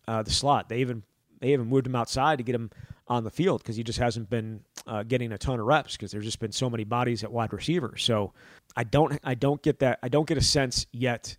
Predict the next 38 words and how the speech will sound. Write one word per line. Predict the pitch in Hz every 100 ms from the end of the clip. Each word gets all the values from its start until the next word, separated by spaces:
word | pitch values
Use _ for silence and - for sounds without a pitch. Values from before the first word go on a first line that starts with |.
| _
of | 110 101 - _ -
what, | 120 -
who's | 104 156
it | 156
gonna | 143
work | 127 127
for | - 127 117 - _ _
and | - 107
who's | 120 120
it | 110 -
not. | 98 101 90 - - - _ _ _ _ _
I | -
think | - 147
as | 139
we | 123
go | 123
through, | 131 135 117
I | 135
think | 185
that | 170 139
may | 151
be | 147
a, | 123 123
a |
great | 117 139 -
question | 135 127 123 113
to | - 120 110 104 - _ _ _ _ -
bring | - 135
back | 127 123 110
up | 123 113 - _ _ _ _ _ _
at | 110
the | 110 117
end | 123
of | 117
spring | - 117
ball | 110 107 101 90 _ _ _ _ -
and, | 110 104 101 107
um, | 104 95 92 98